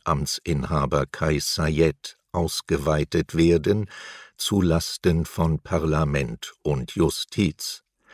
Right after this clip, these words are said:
Tunesien war nach dem arabischen Frühling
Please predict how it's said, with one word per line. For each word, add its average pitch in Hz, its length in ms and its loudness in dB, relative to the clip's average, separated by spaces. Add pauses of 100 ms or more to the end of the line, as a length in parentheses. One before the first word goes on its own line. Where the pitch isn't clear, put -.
(520)
Tunesien 110 960 2
war 98 180 6
nach 87 300 2
dem 85 340 4
arabischen 87 840 0
Frühling 82 760 0